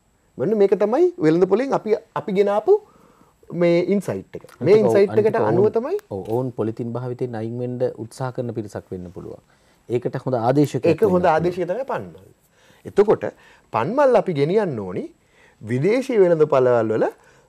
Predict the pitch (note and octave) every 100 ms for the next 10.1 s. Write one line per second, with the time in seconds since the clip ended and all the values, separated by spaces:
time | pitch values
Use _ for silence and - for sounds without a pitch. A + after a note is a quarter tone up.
0 | _ - - - A#3+ - A2 E2+ D#2+ -
1 | C#2 A2 G#2 F#2 A#2+ A#2 A2 - F#3 C3
2 | B2+ C3 D#3 A3 F3+ B2 A2 G#2 G2+ -
3 | G3+ G3+ E4+ - G#2 F2+ F2 E2 - G2
4 | E2 C#3 A#3 D4 B3+ G#3+ F#3 D#3+ - C3+
5 | A#2 G#3 A#3 C#3+ G#2 F2+ F2+ A3+ - _
6 | _ C3+ C3+ A#2+ F#3 A3+ A#3 A3+ G#3 -
7 | _ - E3 F#3+ F#3 F3 E3+ B3 A#3+ E3+
8 | F3+ C#3+ F2+ D#2 - _ - G2 F2 E2+
9 | F2+ G3 G#3 F#3 D3+ A#2+ G#2+ F2+ E2 G#2
10 | F4+